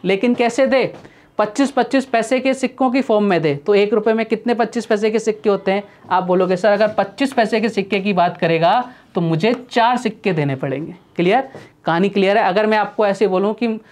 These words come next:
दस रुपये देने हैं मुझे, तो पचास पचास पैसे के सिक्के की फॉर्म में दे, तो पचास, एक रुपये में कितने होते हैं, दो सिक्के,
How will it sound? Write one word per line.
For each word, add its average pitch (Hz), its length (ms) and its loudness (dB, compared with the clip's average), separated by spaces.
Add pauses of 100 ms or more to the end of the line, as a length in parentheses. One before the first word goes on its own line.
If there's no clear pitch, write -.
(240)
दस 208 260 -2 (340)
रुपये 180 220 0
देने 170 260 2
हैं 175 80 2
मुझे, 185 420 0 (260)
तो 220 60 -4
पचास 214 380 0
पचास 220 320 0
पैसे 220 300 0
के 226 100 -2
सिक्के 220 340 -2
की 220 100 -2
फॉर्म 185 260 0
में 180 200 0
दे, 139 180 -2 (160)
तो 180 100 0
पचास, 180 400 0
एक 208 180 2
रुपये 226 220 2
में 233 120 0
कितने 233 280 -2
होते 226 200 0
हैं, 226 120 0
दो 190 120 2
सिक्के, 170 440 -2